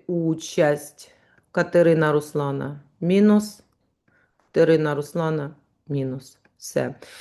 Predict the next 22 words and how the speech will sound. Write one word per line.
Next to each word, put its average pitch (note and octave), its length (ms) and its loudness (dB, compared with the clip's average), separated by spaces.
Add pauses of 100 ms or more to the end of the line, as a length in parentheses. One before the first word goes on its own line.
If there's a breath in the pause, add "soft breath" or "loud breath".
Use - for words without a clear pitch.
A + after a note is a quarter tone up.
(160 loud breath)
Тобто, G#3 200 0
який B3 400 4
тут G#3+ 140 -4
ще G#3+ 180 0
може F#3 300 -4
бути F3 520 -2 (760)
варіант, G3+ 560 4
коли G3 240 2
от F#3 260 2
у F3 40 -4
нас F3+ 260 -2
чотирьох G#3 500 2
до-, F3+ 220 -4
е, F#3+ 80 0
чо-, - 400 -10
чотири G#3 600 2
дорослих F#3+ 800 2 (160)
і F#3+ 80 -2
дві F#3 320 0
діт-, A3 520 -4
дві G3+ 200 0
дитини? D#3 600 -2